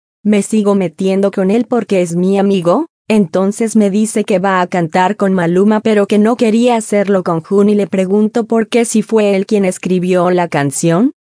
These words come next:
prácticamente que era el dueño, a lo que me sale con otra metáfora y me dice,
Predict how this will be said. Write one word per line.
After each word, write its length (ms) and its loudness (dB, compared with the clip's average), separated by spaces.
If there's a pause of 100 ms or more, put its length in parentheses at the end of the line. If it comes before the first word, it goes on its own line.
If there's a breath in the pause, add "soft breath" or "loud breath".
(120)
prácticamente 880 -2
que 220 -2
era 140 0
el 120 -2
dueño, 500 0 (200)
a 120 0
lo 160 0
que 160 -2
me 140 0
sale 380 0
con 200 0
otra 280 -2
metáfora 640 -2
y 60 2
me 160 2
dice, 480 0